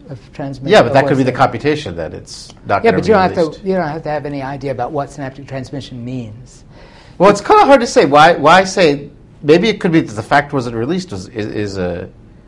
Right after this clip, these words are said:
Speaker 2: part of the computation.
Speaker 1: Possibly, but if you're studying synaptic transmission, you're not thinking about any computation. You're just thinking action potential, release.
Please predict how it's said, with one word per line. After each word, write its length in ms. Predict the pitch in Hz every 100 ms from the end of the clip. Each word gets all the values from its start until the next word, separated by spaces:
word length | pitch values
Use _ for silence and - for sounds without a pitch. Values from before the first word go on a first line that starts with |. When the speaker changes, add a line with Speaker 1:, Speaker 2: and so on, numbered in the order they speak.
| - - -
Speaker 2:
part 140 | - 110
of 60 |
the 40 | 98
computation. 640 | 101 92 - 170 - - - - - - _ - _
Speaker 1:
Possibly, 480 | - 226 240 151 147
but 340 | 135 147 147
if 160 | 185 175
you're 280 | 180 180 175
studying 360 | - 196 190 185
synaptic 340 | 190 175 165
transmission, 480 | 160 160 175 180 143
you're 80 | 139
not 160 | 143 -
thinking 220 | 175 170
about 220 | 117 113
any 100 | 117
computation. 800 | - 127 120 127 113 131 - - - - -
You're 120 | 156
just 100 | 131
thinking 260 | 156 127 131
action 300 | - 156 -
potential, 480 | 185 - 190 208 202 185
release. 500 | 156 151 156 107 -